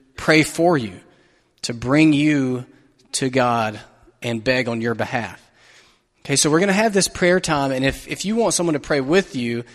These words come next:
I invite you to come up here, and I'll pray with you up here. Or if, if someone knows your situation, you can just maybe get their attention. Y'all come pray up here together. Um,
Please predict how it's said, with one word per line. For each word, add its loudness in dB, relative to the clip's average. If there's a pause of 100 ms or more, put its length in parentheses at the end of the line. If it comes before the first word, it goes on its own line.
(160)
I 2
invite 4
you -4
to -2
come -2
up -4
here, 2
and -6
I'll 0
pray 0
with -4
you -6
up -12
here. -10 (1200)
Or 4
if, -2
if -6
someone 4
knows 4
your 2
situation, 2
you -2
can -4
just -4
maybe -2 (720)
get -10
their 0
attention. -2
Y'all 0
come -4
pray -4
up -10
here -8
together. -6 (540)
Um, -10